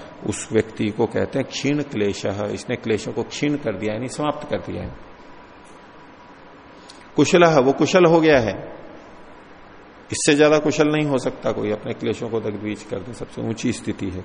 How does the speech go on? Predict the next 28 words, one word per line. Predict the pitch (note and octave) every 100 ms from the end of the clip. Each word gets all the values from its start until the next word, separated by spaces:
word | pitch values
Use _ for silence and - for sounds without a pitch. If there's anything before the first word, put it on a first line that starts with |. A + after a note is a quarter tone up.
| -
कुशलः। | A2+ A#2+ A2 F#2+ - - - - - - - -
और | -
चरम | - - D3 D#3+ C#3
देह, | A2+ G2+ G2+ F2 - A#2+
अंतिम | C3+ C#3+ F3+ D#3
देह | C3
है | B2 G#2 G2 F#2
ये, | F#2+ - - - - - - - - - - -
इसके | G#2 -
बाद | B2+ C3
में | D3
उसको | D3 -
शरीर | D3 D#3 D#3+
नहीं | D#3+ E3
मिलेगा, | D3 A2+ F#2
वो | G2+
मुक्ति | C3 C#3 -
में | D#3+
चला | D3+ B2 A2
जाएगा, | G2 F#2 F#2
ये | F2 - -
चरम | A#2+ B2+ A#2 G#2
देह, | F#2+
जीवन | F#2+ A2+ C3 B2
मुक्त | G#2+ -
हो | G#2+ F2+
जाता | F#2 -
है। | -